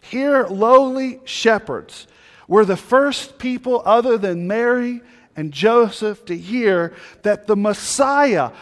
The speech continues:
who had been waited for centuries had arrived.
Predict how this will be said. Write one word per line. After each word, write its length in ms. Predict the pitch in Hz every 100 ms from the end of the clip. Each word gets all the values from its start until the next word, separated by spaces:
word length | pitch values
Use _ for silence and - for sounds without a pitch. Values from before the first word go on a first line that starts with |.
| -
who 160 | - 220
had 240 | 220 220
been 260 | 202 208 190
waited 460 | 226 294 285 277 226
for 180 | 226
centuries 840 | 214 - 294 285 - 180 127 113 - - -
had 200 | 262 247
arrived. 760 | 247 262 285 233 143 120 -